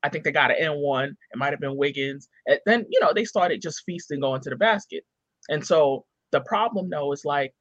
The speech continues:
yeah, he, he, I mean, he is kinda, what is he, like, seventy-five percent? So, yeah, you gotta monitor that situation 'cause you don't, you definitely don't want him to be hurt for next year.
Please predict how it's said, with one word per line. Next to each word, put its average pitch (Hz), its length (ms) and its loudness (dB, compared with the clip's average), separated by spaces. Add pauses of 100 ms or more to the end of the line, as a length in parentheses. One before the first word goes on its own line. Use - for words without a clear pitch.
yeah, - 400 2
he, 240 240 -6
he, 202 180 -4 (180)
I - 40 -4
mean, 170 140 -2
he 226 100 2
is 240 140 2
kinda, 180 300 0
what 180 140 -4
is 143 100 -6
he, 127 60 -10
like, 104 180 -4
seventy-five 156 520 -4
percent? 180 360 -6 (280)
So, - 120 0
yeah, 220 160 6
you 170 160 0
gotta 202 240 4
monitor 165 420 -2
that 165 180 -2
situation 127 600 -6
'cause 127 160 -8
you 123 80 -6
don't, 139 220 0
you 131 60 -8
definitely 156 300 -2
don't 127 160 0
want 127 160 0
him 123 100 -4
to 117 60 -10
be 120 160 -10
hurt 143 220 -6
for 127 80 -10
next 175 240 2
year. 110 200 -6